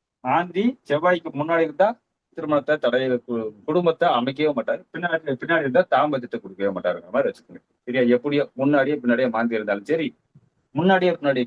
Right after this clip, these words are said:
கேது இருந்தாலும் சரி, முன்னாடியே பின்னாடியே சனி இருந்தாலும் சரி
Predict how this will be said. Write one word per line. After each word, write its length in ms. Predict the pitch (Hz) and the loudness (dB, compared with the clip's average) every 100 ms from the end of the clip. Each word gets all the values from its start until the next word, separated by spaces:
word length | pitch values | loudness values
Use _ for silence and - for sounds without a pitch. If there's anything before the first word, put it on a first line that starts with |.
| - | 0
கேது 220 | 156 156 | 0 0
இருந்தாலும் 300 | 143 143 131 160 | -2 0 -2 -4
சரி, 160 | 185 131 _ _ _ - | -8 -12 _ _ _ -6
முன்னாடியே 300 | 170 180 180 131 | 2 2 2 0
பின்னாடியே 260 | 135 151 135 | -2 0 0
சனி 200 | 123 131 | 0 0
இருந்தாலும் 280 | 120 117 | 0 -2
சரி 120 | 92 | -8